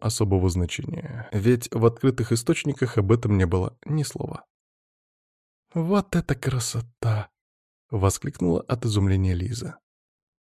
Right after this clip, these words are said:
«Я была уверена, что все это сказки»,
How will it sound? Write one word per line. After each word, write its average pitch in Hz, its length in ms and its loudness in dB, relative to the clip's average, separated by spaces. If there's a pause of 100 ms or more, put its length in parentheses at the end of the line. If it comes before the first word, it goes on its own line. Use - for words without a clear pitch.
(240)
«Я 131 160 6
была 123 220 8
уверена, 123 460 4
что - 180 -6
все - 180 -2
это 151 160 -4
сказки», - 680 -6